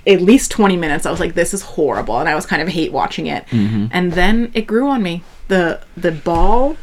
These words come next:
Speaker 1: some of the dance
Speaker 2: Oh
Speaker 1: scenes
Speaker 2: my
Speaker 1: with
Speaker 2: God,
Speaker 1: the
Speaker 2: I
Speaker 1: ball
Speaker 2: came
Speaker 1: were just
Speaker 2: back in, she was
Speaker 1: incredible.
Speaker 2: like, "Oh my God, you missed, you missed this ball."
Speaker 1: It was
Speaker 2: It
Speaker 1: really
Speaker 2: was just,
Speaker 1: cool.
Speaker 2: the way they did this ball
Speaker 1: It
Speaker 2: was
Speaker 1: was,
Speaker 2: just
Speaker 1: you, you compared it to the N sync, um, b-, like,
Speaker 2: Drag show we
Speaker 1: drag
Speaker 2: saw?
Speaker 1: show we went
Speaker 2: Mm-hmm.
Speaker 1: to, um, where it's like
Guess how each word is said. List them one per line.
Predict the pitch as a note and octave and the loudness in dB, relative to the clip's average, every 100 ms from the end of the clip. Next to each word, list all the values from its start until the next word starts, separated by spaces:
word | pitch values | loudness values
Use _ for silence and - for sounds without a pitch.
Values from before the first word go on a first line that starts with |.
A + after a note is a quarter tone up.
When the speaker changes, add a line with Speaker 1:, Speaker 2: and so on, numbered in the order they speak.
| - - - | -14 -14 -4
Speaker 1:
some | A#3 | 2
of | C4+ | 2
the | C4 | 4
dance | F#3 F3 E3 - | 2 4 2 4
Speaker 2:
Oh | |
Speaker 1:
scenes | - B2 | 4 6
Speaker 2:
my | G2+ | 4
Speaker 1:
with | G#2 | 6
Speaker 2:
God, | A#2+ A2+ | 8 10
Speaker 1:
the | |
Speaker 2:
I | A2 | 10
Speaker 1:
ball | |
Speaker 2:
came | D#3 D3+ | 10 10
Speaker 1:
were | C#3+ | 10
just | |
Speaker 2:
back | C#3 B2 | 10 10
in, | |
she | C3 | 8
was | B2 A#2+ | 10 8
Speaker 1:
incredible. | C#3+ A#2 | 8 8
Speaker 2:
like, | A#2+ A2 | 8 8
"Oh | B2 | 8
my | A#2 | 8
God, | G#2+ G#2+ | 8 8
you | A2 | 8
missed, | A#2+ - - | 6 4 4
you | A#2 | 6
missed | A2+ A#2+ - | 8 6 4
this | A2 | 2
ball." | - F2+ - - - | 4 2 2 -2 0
Speaker 1:
It | E4 | 6
was | F#4+ G4 | 6 6
Speaker 2:
It | |
Speaker 1:
really | G#3+ C3+ | 8 8
Speaker 2:
was | A#2+ - A#2 | 10 8 6
just, | B2+ - F4+ A#4+ | 2 6 8 10
Speaker 1:
cool. | D#4 | 10
Speaker 2:
the | A#3+ | 8
way | G#2+ A#2+ | 8 8
they | B2 | 8
did | A2+ G#2 | 6 6
this | G#2 | 4
ball | - G2 F2+ | 4 6 6
Speaker 1:
It | - | 4
Speaker 2:
was | C#4 | 4
Speaker 1:
was, | E4+ | 2
Speaker 2:
just | - | 4
Speaker 1:
you, | B3+ E4 G4 B3+ | 8 8 8 4
you | D#4 | 4
compared | G4 F#4 D4 A#3+ | 2 2 2 2
it | G#3+ | 2
to | G#3+ | -2
the | - | 2
N | A3 A3 | 2 2
sync, | A3 G#3 G3+ - | 2 0 -2 0
um, | F#3 F3 E3+ G3+ - - - - - - - - - - | 0 0 -4 -8 -12 -20 -18 -18 -14 -14 -14 -18 -20 -10
b-, | G3 - - | -10 -6 2
like, | F#3+ D#3 | 2 2
Speaker 2:
Drag | A#2 G#2+ G2+ A#2 | 2 4 4 4
show | - | 6
we | G2+ | 6
Speaker 1:
drag | - G4+ | 6 4
Speaker 2:
saw? | - C#4+ | 4 4
Speaker 1:
show | - | 8
we | G4 G4+ | 8 10
went | G4 A4 | 8 4
Speaker 2:
Mm-hmm. | - | 6
Speaker 1:
to, | G#4+ A4+ A#4+ - - - - | 6 6 4 0 -16 -18 2
um, | A3 G3+ G3 F3 | 4 4 2 4
where | G#3 | 6
it's | G3 - | 6 4
like | F#3 E3+ - | 2 0 -2